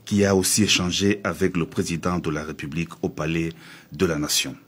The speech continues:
Quand la politique va bien, l'économie marche aussi. C'est en ces termes que le représentant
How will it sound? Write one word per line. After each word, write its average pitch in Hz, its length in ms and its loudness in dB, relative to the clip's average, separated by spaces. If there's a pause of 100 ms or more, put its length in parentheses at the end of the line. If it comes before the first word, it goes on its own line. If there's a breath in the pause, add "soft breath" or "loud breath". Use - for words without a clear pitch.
(160)
Quand 254 180 12
la 196 140 10
politique 170 560 4
va 160 300 8
bien, 151 340 12
l'économie 117 500 10
marche - 480 6
aussi. 113 480 4 (400 loud breath)
C'est 110 240 2
en 113 80 8
ces 113 200 6
termes 120 340 12
que 107 140 4
le 107 100 8
représentant 120 720 8